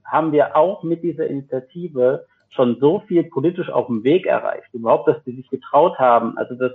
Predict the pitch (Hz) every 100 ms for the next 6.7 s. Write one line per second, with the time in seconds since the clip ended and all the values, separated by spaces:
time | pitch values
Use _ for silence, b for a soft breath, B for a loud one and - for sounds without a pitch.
0 | - - 160 156 151 165 190 226 196 185
1 | 247 226 175 175 196 185 175 175 165 165
2 | 175 175 131 110 101 127 123 - - 131
3 | 120 113 113 - - - - - 117 50
4 | - _ b b b b b - - 202
5 | 202 - 208 202 185 - 175 147 127 123
6 | 120 113 - 120 - 127 127